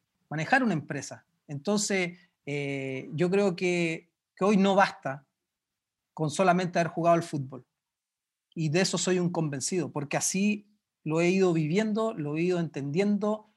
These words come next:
eh, me he ido un poco,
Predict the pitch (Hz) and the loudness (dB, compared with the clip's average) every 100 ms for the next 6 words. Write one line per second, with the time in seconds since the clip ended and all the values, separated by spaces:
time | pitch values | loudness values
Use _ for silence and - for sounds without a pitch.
0 | _ _ - 143 139 139 135 131 127 131 | _ _ -10 -6 -6 -6 -6 -8 -10 -12
1 | - _ 175 139 151 170 160 151 143 - | -18 _ -12 -6 -2 0 0 -2 -6 -14
2 | _ - 143 - 170 165 160 147 - | _ -8 -8 -2 -2 0 -2 -2 -6